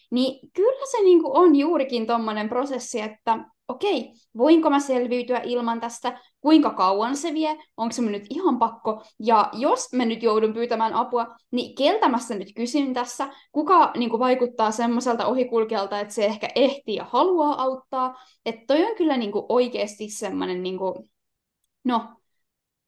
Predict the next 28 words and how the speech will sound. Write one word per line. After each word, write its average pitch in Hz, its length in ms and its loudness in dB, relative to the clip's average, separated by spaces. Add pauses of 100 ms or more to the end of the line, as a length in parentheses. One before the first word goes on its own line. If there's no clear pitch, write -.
(120)
välillä 339 240 4
se 370 140 4
on 339 80 6
pakko 359 280 0
tehdä, 269 280 0
mut 220 200 -4
ei 381 160 0
se 453 140 -4
mitenkään 320 460 2
aina 269 220 0
niinku 254 360 -2
helppoa 311 440 -2
oo. 220 320 0 (280)
Plus 285 280 0
sit 285 180 -4
se 320 160 2
niinku, 247 460 4 (440)
ainakin 285 320 2
mulle 349 180 4
tulee 262 260 0
semmonen 254 340 -2
jotenkin 247 460 -4
kaikkien 294 500 0
osapuolien 220 680 -4
kannalta 220 420 -2
ihan 247 300 -2
superkiusallinen 233 1160 -2
olo, 247 340 -2